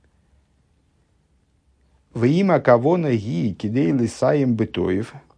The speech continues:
И, как мы часто рассуждаем, если намерением Геморы является исключительно завершить дело каким-то позитивным моментом,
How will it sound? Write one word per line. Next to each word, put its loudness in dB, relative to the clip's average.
И, -2
как -4
мы -4
часто -2
рассуждаем, 0
если -2
намерением 0
Геморы 0
является 2
исключительно -4
завершить -2
дело 2
каким-то -4
позитивным -4
моментом, -6